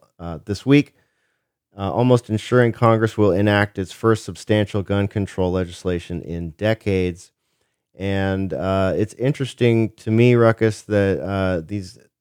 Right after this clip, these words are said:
we're now up to fourteen G O P senators, and many of them, like our own, uh, Cornyn here in Texas, is getting booed off the stage for it, uh, because this essentially is something that's gonna bolster red flag laws.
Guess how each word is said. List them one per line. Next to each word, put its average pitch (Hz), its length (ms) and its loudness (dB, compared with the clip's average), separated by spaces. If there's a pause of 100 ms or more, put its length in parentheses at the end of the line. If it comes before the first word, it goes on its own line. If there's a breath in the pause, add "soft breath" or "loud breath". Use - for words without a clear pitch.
(220)
we're 101 200 -4
now 110 180 4
up 107 100 -2
to - 80 -4
fourteen 117 720 2
G 113 180 0
O 110 100 4
P 113 220 -8
senators, 104 720 -6 (580)
and 98 600 -6
many 117 240 0
of 107 100 -2
them, 104 320 0
like 95 280 -4
our 98 240 0
own, 101 440 2
uh, 92 380 -8
Cornyn 110 480 -2
here 95 320 -4
in 92 320 -8
Texas, 104 580 -8
is 85 220 -10
getting 101 340 0 (100)
booed 120 340 4
off 107 300 2
the 98 80 -12
stage 117 460 -2
for 90 320 -8
it, - 160 -8 (580)
uh, 95 300 -6 (400)
because 110 460 -4 (540)
this 110 220 -4
essentially 107 840 0
is 101 280 0
something 104 320 -4
that's 92 120 -8
gonna 104 200 0
bolster 95 460 2
red 90 260 0
flag 95 400 -4
laws. 76 460 -10